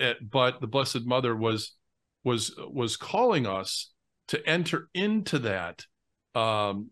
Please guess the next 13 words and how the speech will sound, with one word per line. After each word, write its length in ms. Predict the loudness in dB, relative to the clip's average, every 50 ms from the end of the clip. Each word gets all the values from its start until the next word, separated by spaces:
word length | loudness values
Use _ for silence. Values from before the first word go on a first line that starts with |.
| _ -2
that 220 | -2 -2 -2 -4
place 720 | -12 -6 0 2 4 4 4 4 2 -2 -4 -6 -6 -8 _ _ _ _ _ _ _ _ -2
of, 460 | 2 2 2 2 2 0 -4 -8 -12 -14 _ -4
of 300 | -4 -2 -2 -4 -4 -6
the, 120 | -6 -6 -6 -8 -12 -8 -4 -4 -2 -2
the 100 | -2 -4
flame 420 | -6 -6 -4 -2 0 2 2 2 0
of 120 | 0 -2
love, 300 | 0 2 2 2 2 2
but 180 | 0 -4 -4 -4
the 80 | -6 -10
place 480 | -10 -8 -4 0 2 4 4 2 0 -2
where 340 | 0 2 2 2 0 -2